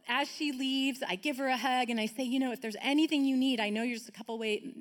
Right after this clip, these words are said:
you know, weeks away from having a baby, just let me know." And she said, "Okay, I'll, I'll do that." Um, and we hugged and she left. Well, the next morning I got an email from her and she's like, "Thank you so much. It was so awesome to meet with you." And then she said, "You mentioned if there were any needs." She said,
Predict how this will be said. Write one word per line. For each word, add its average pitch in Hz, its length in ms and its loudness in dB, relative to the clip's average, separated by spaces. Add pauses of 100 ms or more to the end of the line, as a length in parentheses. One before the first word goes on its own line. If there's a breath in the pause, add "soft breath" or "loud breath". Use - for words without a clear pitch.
(160)
you 226 120 -2
know, 196 100 -2
weeks 208 220 -10
away 208 160 -2
from 208 120 -8
having 202 180 -4
a 190 40 -6
baby, 196 220 -6
just 190 180 -12
let 190 220 -6
me 196 120 -6
know." 160 240 -10 (720 loud breath)
And 240 220 2
she 226 80 -6
said, 220 200 0
"Okay, 269 360 0
I'll, 240 220 -2
I'll 208 260 -4
do 247 40 -8
that." 226 380 -2
Um, 185 360 -4 (280)
and 190 240 -2
we 185 60 -2
hugged 220 300 -2
and 202 100 -2
she 202 120 -8
left. 175 240 -6 (140)
Well, 196 100 -8
the 226 80 0
next 247 220 0
morning 240 240 2
I 220 60 4
got 196 140 2
an - 140 -6
email 226 220 4
from 202 220 -4
her 202 120 -2
and 202 100 -4
she's 208 100 -12
like, 214 220 -6
"Thank 302 200 0
you 285 80 -6
so 269 220 -2
much. 262 180 -2
It - 60 -8
was 220 140 -8
so 254 260 -6
awesome 214 340 -6
to 220 80 -4
meet 269 200 0
with 254 120 -10
you." 269 240 0 (560 loud breath)
And 262 140 4
then 262 80 4
she 262 140 -4
said, 262 180 -4
"You 302 120 4
mentioned 285 460 2
if 208 160 -6
there 240 100 -4
were 226 220 -4
any 220 120 0
needs." 180 480 -6
She - 180 -10
said, 208 320 -4